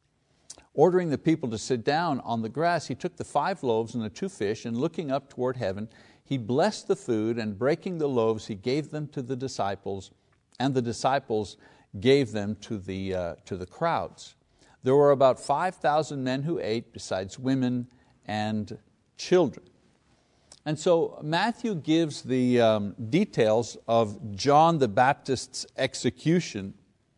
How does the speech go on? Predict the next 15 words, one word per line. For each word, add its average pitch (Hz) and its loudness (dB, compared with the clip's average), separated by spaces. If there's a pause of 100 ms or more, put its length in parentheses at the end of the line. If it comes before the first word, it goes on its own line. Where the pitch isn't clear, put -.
(500)
before 135 8
he 139 0
describes 123 0
the 110 -4
scene 160 -2
of 104 -2
Jesus 127 -6
with 117 -8
the 104 -10
five 98 -4
thousand. 131 -2
He 120 -8
kind 117 -8
of - -16
prefaces, 101 -6